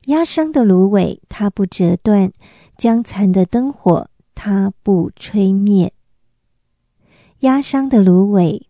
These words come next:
它不折断，将残的灯火它不吹灭。我们的神因着爱，他愿意来帮助我们，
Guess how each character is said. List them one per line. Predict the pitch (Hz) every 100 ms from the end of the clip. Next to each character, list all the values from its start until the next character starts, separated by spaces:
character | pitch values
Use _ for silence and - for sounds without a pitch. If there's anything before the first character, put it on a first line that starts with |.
| _
它 | - 214 202 208 -
不 | 269 233
折 | 185 190 175 -
断， | 208 190 185 _ _ _ _ _
将 | - 254 302
残 | - 208 190
的 | 185
灯 | 202 208
火 | 214 202 - - _ -
它 | - 196 185 190 _
不 | - 226 175 -
吹 | - - 202 185
灭。 | 196 196 - - _ _ _ _ _ _ _ _ _ _ _ _ _ -
我 | 190
们 | 190
的 | 208
神 | - - 185 180 185 208 -
因 | 214 220
着 | 185
爱， | - 220 214 196
他 | 196 202
愿 | 269 254 220
意 | 202
来 | 185 180
帮 | 208 208
助 | - 202
我 | 180 175
们， | 175 175 180